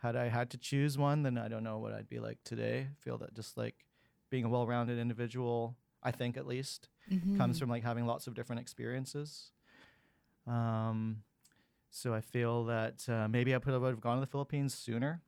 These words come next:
Speaker 1: and maybe gone to my dad's area just to kinda see. I think when you're s-, you're young, you just wanna,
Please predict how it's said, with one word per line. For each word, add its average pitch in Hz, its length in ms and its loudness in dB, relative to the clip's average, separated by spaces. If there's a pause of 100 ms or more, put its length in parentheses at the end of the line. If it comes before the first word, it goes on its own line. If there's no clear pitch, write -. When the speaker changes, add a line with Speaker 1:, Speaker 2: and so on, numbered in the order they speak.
(400)
Speaker 1:
and 113 100 0
maybe 113 220 2
gone 107 300 0
to 139 80 0
my 135 140 4
dad's 135 420 0
area 139 400 0
just 131 160 -10
to 131 60 -6
kinda 120 220 2
see. 135 140 0
I 127 40 4
think 147 140 4
when 147 100 6
you're 135 100 4
s-, - 200 -2
you're 127 160 0
young, 127 240 6
you 123 60 2
just 120 220 -4
wanna, 120 280 2